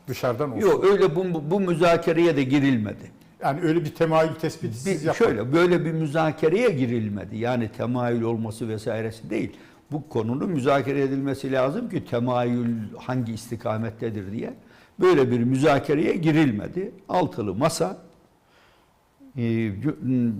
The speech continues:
Speaker 2: seçim tarihi belli olduğu zaman bir araya gelecek ve Altılı Masa'nın adayını belirleyecek. Ha, o zaman bir münakaşa çıkar mı? Bir müzakere neticesinde farklı kanaatler ortaya konulur mu?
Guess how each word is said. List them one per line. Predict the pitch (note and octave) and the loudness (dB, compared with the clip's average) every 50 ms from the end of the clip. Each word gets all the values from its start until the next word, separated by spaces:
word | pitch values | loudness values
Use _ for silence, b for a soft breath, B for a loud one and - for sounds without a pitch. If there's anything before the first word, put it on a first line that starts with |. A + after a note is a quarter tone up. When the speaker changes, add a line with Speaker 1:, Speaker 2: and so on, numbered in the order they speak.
| - - A2 | -8 -10 -6
Speaker 2:
seçim | - D3 - - D3 B2 | -4 -4 -4 -4 -4 -2
tarihi | B2 A#2+ A#2+ A#2 A#2 A#2 A#2 B2 | 0 0 0 0 0 0 0 0
belli | C#3 C3+ B2 A#2+ | 0 0 2 0
olduğu | A#2 A2+ C3 C#3 B2+ A2 G#2+ B2 A2+ G#2+ | 0 2 2 0 0 0 0 -2 -2 0
zaman | F2+ A#2 B2+ C3 C#3+ D#3 G#3 A#3+ - - B2 | 0 2 2 2 2 2 0 -2 -4 -2 0
bir | D3 D#3 C3+ | 2 4 4
araya | B2 A2 A2 G#2 G2+ | 4 2 2 0 -2
gelecek | G2 A#2 D#3+ D#3+ C#3+ A#2 A2 F#3+ F#2 F2 - - - - - - | 0 2 2 4 2 2 0 -4 -6 -6 -8 -14 -20 -18 -14 -8
ve | A2+ A2 B2+ B2 B2+ - - - - - | -2 2 2 2 2 2 -2 -6 -6 -2
Altılı | - C#3 C3 B2+ - C3 G#2 G2+ | 0 0 0 0 -2 -6 -6 -4
Masa'nın | A#2 C#3+ - - - G2+ G#2 - - C4+ | -4 -6 -6 -6 -6 -8 -8 -8 -10 -6
adayını | A#3+ D3+ B2+ A#2 G2+ G2 F#2+ G#2+ D3+ G3+ G3+ G3 B B B B B - | -4 -2 0 0 -2 -2 -2 -2 -2 -4 -4 -6 B B B B B 2
belirleyecek. | A#2+ D#3 D3+ C#3+ C#3 C3 B2 B2+ A#2+ A2+ G#2 G2 G2 B B B B | 4 4 4 6 4 2 2 2 0 0 -2 -4 -8 B B B B
Ha, | - D3 | -2 -2
o | - - C#3+ C3 | 0 2 2 4
zaman | B2+ D3 C#3 D3 C#3+ C#3 C3 | 4 4 4 4 4 2 2
bir | C3 B2+ | 2 2
münakaşa | B2 A#2+ A#2+ A#2+ A#2+ A#2+ A#2+ A2+ - - G#2+ - A#2 G#2 - | 2 2 2 2 4 4 2 2 0 -2 -2 -2 -2 -4 -4
çıkar | - G#2+ - F2+ F2+ G2+ | -6 -8 -4 -2 -2 0
mı? | A#2 C#3 D#3 D#3 C3+ G#2 | 0 2 2 2 0 2
Bir | G2 B2 B2 A2+ G#2 - - - A2+ G#2+ | 2 0 0 0 -2 -4 -8 -8 -6 -4
müzakere | G#2+ G2+ G2+ B2 A#2+ A2+ G#2+ - B2 A2+ A2+ A2+ A2 A2+ | -4 -2 0 2 2 2 2 0 -2 0 0 0 0 0
neticesinde | A2+ G#2 A2 - A#2+ A2 G2 A2+ G#2 - - A#2+ A2 G#2+ G2+ A2+ A2+ A2+ A#2 B B B B B - | -2 -4 -4 -4 -4 -2 -2 -4 -4 -4 -4 -4 -4 0 0 0 0 0 -2 B B B B B -10
farklı | - - A2+ - - - A2+ - | -4 -2 -2 -2 -2 -6 -10 -8
kanaatler | - - - A2+ A2+ G#2+ A2 - A#2+ A2+ G#2+ - - - | -6 -4 -2 0 0 0 -2 -2 -2 -2 -2 -2 -4 -2
ortaya | A#2 A2+ G#2+ A2 - B2 A#2 A2 - | 0 0 0 0 0 2 2 2 0
konulur | - - A#2 A2+ G#2+ G#2+ B2 D3 B3+ C4+ | 0 -2 -2 0 0 0 0 -2 -2 -2
mu? | G3+ C#3+ C3+ D#3+ A3 B3 D4 | 0 0 2 2 0 -2 -4